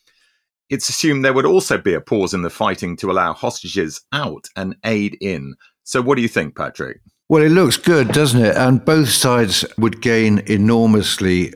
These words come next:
Speaker 2: from some sort of truce. If I was Benjamin Netanyahu, I'd be seizing it with both hands, and for two reasons. For one,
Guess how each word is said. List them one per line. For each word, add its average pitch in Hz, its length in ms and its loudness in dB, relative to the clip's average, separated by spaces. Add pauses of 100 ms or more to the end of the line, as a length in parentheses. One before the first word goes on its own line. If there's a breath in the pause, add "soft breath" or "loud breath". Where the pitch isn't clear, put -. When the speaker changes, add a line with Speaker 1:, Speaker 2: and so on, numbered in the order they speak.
(140)
Speaker 2:
from 104 640 0
some 104 320 0
sort 87 320 -4
of 92 140 -12
truce. - 520 -2 (580 loud breath)
If 110 120 -4
I 139 160 2
was 110 280 2
Benjamin 104 560 2
Netanyahu, 107 720 4
I'd 104 200 0
be 110 80 2
seizing 101 400 2
it 95 100 -2
with 92 160 -4
both 101 240 0
hands, 98 380 -2
and 92 100 -4
for - 160 -16
two 143 260 2
reasons. 101 800 0 (680 loud breath)
For 107 80 -2
one, 117 600 0